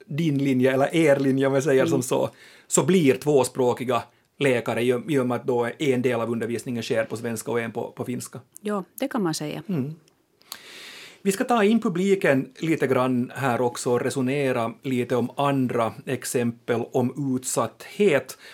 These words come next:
Speaker 1: Och publiken alltså, vi ställde frågan, "När har din finska inte räckt till?" Och vi fick in över hundra svar, tack för dem. Och de flesta av svaren så handlar det om någon form av språkförbistring i samband med läkarbesök.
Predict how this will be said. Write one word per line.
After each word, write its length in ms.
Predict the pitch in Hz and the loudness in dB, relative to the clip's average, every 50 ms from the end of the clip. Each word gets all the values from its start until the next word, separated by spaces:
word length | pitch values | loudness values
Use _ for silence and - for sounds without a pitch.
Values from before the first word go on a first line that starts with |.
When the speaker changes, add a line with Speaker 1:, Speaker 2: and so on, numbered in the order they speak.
| - - - - _ | -20 -20 -20 -6 _
Speaker 1:
Och 120 | 165 147 | -2 0
publiken 460 | 160 143 143 151 156 143 143 147 131 | 0 0 0 2 0 0 0 0 0
alltså, 180 | 131 127 - 135 | 0 -2 -2 -4
vi 100 | 123 120 | -4 -4
ställde 260 | - - 127 117 120 | -2 -2 -2 -2 -2
frågan, 440 | - 135 120 117 113 127 120 120 117 - | -2 0 0 0 0 0 -2 -2 -4 -4
"När 380 | 135 127 139 147 139 131 127 | -2 -2 0 2 2 0 0
har 120 | 120 131 120 | -2 -2 -2
din 160 | 117 117 113 | -2 -4 -4
finska 400 | - 135 127 117 - - - - | -4 -4 -4 -4 -4 -6 -8 -8
inte 440 | - 143 127 120 117 - - 127 120 | -4 -2 -2 -2 -2 -2 -2 -2 -2
räckt 380 | 127 120 113 - - - - | 0 -2 -4 -4 -8 -16 -6
till?" 200 | - 220 208 175 139 | -2 0 2 2 2
Och 160 | 127 120 120 | 2 2 2
vi 40 | 123 | 0
fick 220 | 131 127 117 - | 0 -2 -4 -2
in 160 | 147 127 120 117 | -2 0 0 0
över 180 | 113 113 139 | 0 -2 -4
hundra 600 | 131 - - 208 202 202 190 190 180 170 - - - | -4 -2 -2 0 2 2 2 2 2 0 0 0 -4
svar, 400 | - 151 147 147 143 143 135 131 | -6 -2 0 2 4 4 2 2
tack 280 | - - 143 135 - | 0 -2 -2 -2 0
för 80 | - 135 | 0 2
dem. 220 | 135 131 127 127 | 2 2 2 2
Och 100 | - 156 | 0 0
de 120 | 156 160 147 | 0 0 0
flesta 580 | - 160 151 147 143 - - - - 120 110 - - - - - _ - | 0 0 0 2 0 -2 -4 -2 -2 -2 -2 -4 -8 -18 -20 -20 _ 0
av 180 | 151 131 120 | 0 2 2
svaren 520 | 113 - 135 120 117 113 113 117 113 107 - - - - - _ | 0 0 0 0 2 2 2 0 -2 -4 -6 -10 -18 -20 -20 _
så 160 | - - 139 | -2 0 2
handlar 280 | 117 127 123 117 120 110 | 2 2 2 2 0 0
det 80 | 113 | 0
om 220 | 117 113 113 117 113 | 0 0 0 0 0
någon 120 | 113 110 | -2 0
form 220 | - 123 113 113 | -2 -2 -2 -2
av 100 | 110 110 | -4 -4
språkförbistring 1080 | 107 - - - 131 131 120 117 117 - - 110 117 117 - - - - 120 113 113 - | -4 -6 -4 -2 0 2 2 2 0 -2 -4 -4 -4 -6 -6 -8 -8 -6 -6 -6 -6 -6
i 80 | - 110 | -8 -6
samband 500 | - 123 113 110 113 107 110 107 107 107 | -4 -4 -4 -2 -4 -4 -4 -4 -2 -4
med 220 | 107 107 107 110 - | -4 -4 -6 -6 -6
läkarbesök. 1080 | 127 120 123 120 113 113 - - 113 110 110 120 117 - - 180 143 127 120 - - | -4 -4 -2 -2 -4 -4 -6 -6 -6 -4 -4 -4 -4 -2 0 0 0 0 -2 -4 -12